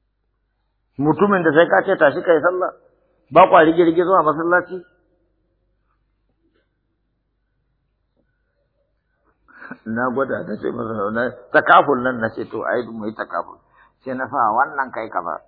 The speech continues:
wannan kaza, wannan kaza. Ni na ganin na abun bijinta. To, ni ma da yake ba dan Allah na yi abun ba.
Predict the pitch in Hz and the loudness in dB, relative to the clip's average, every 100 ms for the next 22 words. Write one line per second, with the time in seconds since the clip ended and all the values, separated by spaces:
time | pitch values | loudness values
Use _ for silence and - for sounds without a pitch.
0 | _ 110 147 135 120 92 87 80 - 107 | _ -2 -2 -2 -6 -8 -6 -8 -6 0
1 | 147 160 127 101 92 92 139 175 139 127 | 0 0 -2 -2 -4 -4 -4 -2 0 0
2 | 131 135 127 117 120 110 101 98 87 76 | -4 -2 -2 0 -4 -6 -10 -12 -12 -16
3 | _ _ 123 113 143 156 123 120 117 95 | _ _ -10 -8 -6 -6 -6 -8 -8 -8
4 | 98 95 107 117 110 104 104 104 87 80 | -8 -8 -8 -8 -8 -6 -6 -6 -10 -16